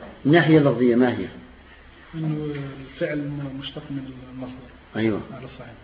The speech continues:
Speaker 1: طيب، ال-، ال-، ال-، الفعل مشتق من المصدر.
Speaker 2: نعم.
Speaker 1: وهذا الشبه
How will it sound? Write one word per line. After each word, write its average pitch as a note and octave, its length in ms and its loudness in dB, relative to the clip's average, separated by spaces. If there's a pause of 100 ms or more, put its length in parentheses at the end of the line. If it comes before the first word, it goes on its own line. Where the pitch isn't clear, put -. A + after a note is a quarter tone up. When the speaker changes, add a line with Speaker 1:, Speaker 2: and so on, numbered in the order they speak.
(140)
Speaker 1:
طيب، G2+ 240 0 (560)
ال-، A2+ 220 -8
ال-، A#2 200 -6
ال-، A2+ 200 -6
الفعل C#3 320 2
مشتق C#3 320 2
من C3+ 120 4
المصدر. G#2+ 320 -2 (240)
Speaker 2:
نعم. C3+ 100 -12 (260)
Speaker 1:
وهذا B2+ 1600 2
الشبه B2+ 400 2